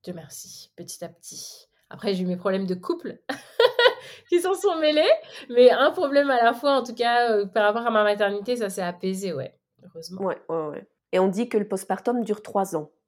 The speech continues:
Speaker 2: Ça, c'est un chiffre qui est sorti assez récemment.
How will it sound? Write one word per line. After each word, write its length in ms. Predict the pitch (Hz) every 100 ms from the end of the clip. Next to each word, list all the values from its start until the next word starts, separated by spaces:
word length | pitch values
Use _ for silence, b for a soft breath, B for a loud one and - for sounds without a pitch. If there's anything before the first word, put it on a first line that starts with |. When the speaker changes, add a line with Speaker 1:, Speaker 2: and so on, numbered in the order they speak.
| -
Speaker 2:
Ça, 160 | -
c'est 180 | 202 190
un 140 | 170 175
chiffre 400 | - 247 240 -
qui 280 | - 180 175
est 480 | 170 170 170 175 175
sorti 260 | 180 -
assez 220 | 220 -
récemment. 560 | 196 190 196 180 196 -